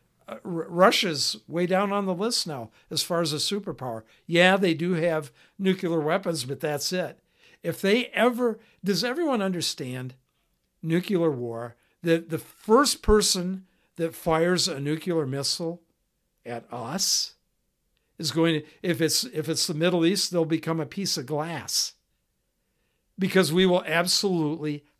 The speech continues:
annihilate 'em. Same with Russia. And China, I don't think, can even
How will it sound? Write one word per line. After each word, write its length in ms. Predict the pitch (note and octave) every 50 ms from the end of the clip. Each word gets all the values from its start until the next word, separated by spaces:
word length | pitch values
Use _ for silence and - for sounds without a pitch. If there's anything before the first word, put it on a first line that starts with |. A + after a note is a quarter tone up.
| _
annihilate 720 | - E3 D3 C#3+ D3+ D3 D#3 F3 F3+ F3 D#3+ D3+ C3+ A#2 A#2+
'em. 140 | A#2+ A2+ - _ _
Same 360 | - - - - E3 D#3 D#3+ D3+
with 140 | D3+ B2
Russia. 520 | C3 C#3+ D#3 D#3+ D#3+ - - - G#2 G2+ - _ _ _ _ _ _ _ _ _ _ _
And 340 | F3 F3+ F3 D#3+ - - -
China, 540 | - - F#3+ F#3+ G#3+ A#3+ B3 A3+ F3+ D#3+ -
I 140 | D3 D#3 D#3+
don't 420 | C#3 C3 C#3 F3+ F#3 G3+ G#3 G#3 -
think, 340 | - F3 D#3+ D#3 E3 -
can 160 | - D#3 D#3 D#3+
even 400 | E3 E3 D3+ D#3 C#3 C3 B2